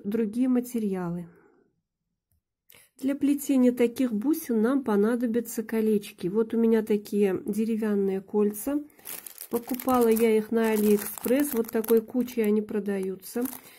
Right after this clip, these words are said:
Кстати, они есть разных диаметров. Вот эти мои, по-моему, около пятнадцати миллиметров. Вот. Ну, может быть, они шестнадцать. Я вам конкретно в описании напишу и дам ссылку на них.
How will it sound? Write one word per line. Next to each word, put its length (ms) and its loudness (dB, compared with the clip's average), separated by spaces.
Кстати, 480 -2
они 380 2
есть 180 0
разных 540 -2
диаметров. 640 2
Вот 320 -2
эти 320 -2
мои, 340 2
по-моему, 580 0
около 460 0
пятнадцати 840 0
миллиметров. 840 2
Вот. 640 -6
Ну, 80 4
может 260 8
быть, 180 0
они 200 4
шестнадцать. 600 -4
Я 120 2
вам 360 2
конкретно 640 0
в 380 0
описании 580 -2
напишу 480 0
и 160 -2
дам 280 0
ссылку 500 -2
на 180 2
них. 320 0